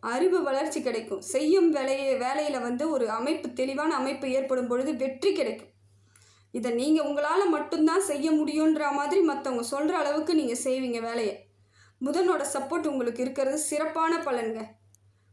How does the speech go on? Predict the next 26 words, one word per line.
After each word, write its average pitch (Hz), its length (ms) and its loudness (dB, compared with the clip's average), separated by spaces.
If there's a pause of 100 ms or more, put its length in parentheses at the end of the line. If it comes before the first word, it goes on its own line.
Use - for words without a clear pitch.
வாழ்க்கை 370 480 2
மாற்றத்தை 302 580 0
ஒவ்வொரு 302 360 0
கிரகமும் 302 480 2
ஒவ்வொரு 294 320 0
இடத்துலையும் 277 440 0
நமக்கு 262 280 0
மாத்தி 262 380 0
அமைச்சுக்கிட்டே 262 480 0
தான் 294 160 0
இருக்குது. 269 420 -2
நாம 269 240 0
தெரியாம 294 580 0 (120)
சி-, 302 80 -2
ஒரு 269 180 2
சில 262 220 -2
விஷயத்துல 302 500 -2
அறியாமல் 285 580 2
செய்யக்கூடிய 269 540 -2
பிழையால 285 500 0
தான் 294 140 -2
நிறைய 269 280 0
பிரச்சனையை 262 440 -2
நம்ம 233 140 -4
சந்திச்சிட்டு 240 440 -6
இருக்கோம். 202 300 -8